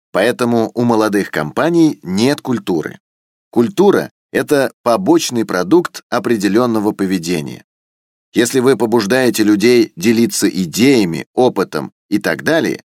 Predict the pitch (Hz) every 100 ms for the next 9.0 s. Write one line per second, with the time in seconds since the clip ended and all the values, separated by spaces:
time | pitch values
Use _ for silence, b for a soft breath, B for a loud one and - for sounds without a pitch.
0 | _ _ 92 123 139 165 156 131 117 135
1 | 131 101 87 95 180 196 - 58 - -
2 | 92 101 139 120 - 117 110 139 135 110
3 | 104 - 92 - - 185 113 101 82 65
4 | B B - 107 156 160 - 104 117 127
5 | - 120 92 95 98 92 104 95 85 71
6 | 60 - _ _ _ _ _ _ 85 151
7 | 143 135 151 139 113 113 127 120 123 104
8 | 139 123 104 104 98 92 147 170 82 52